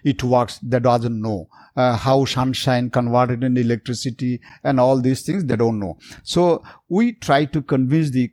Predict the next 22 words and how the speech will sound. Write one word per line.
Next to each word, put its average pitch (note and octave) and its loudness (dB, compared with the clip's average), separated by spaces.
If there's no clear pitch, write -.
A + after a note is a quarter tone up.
customer, F3+ -4
and C#3+ 0
even G3 0
we F3+ -2
visited D3 -2
eight F#3 0
to F3+ -4
ten D#3 0
times, G#2 -4
and C#3+ 0
we F#3 0
carry F#3 2
one E3 0
system E3 -6
with C#3 -2
us, B2+ -2
uh, C#3+ -6
uh, B2+ -2
then D#3+ 0
we D#3 2
show E3+ 2
it. C3 0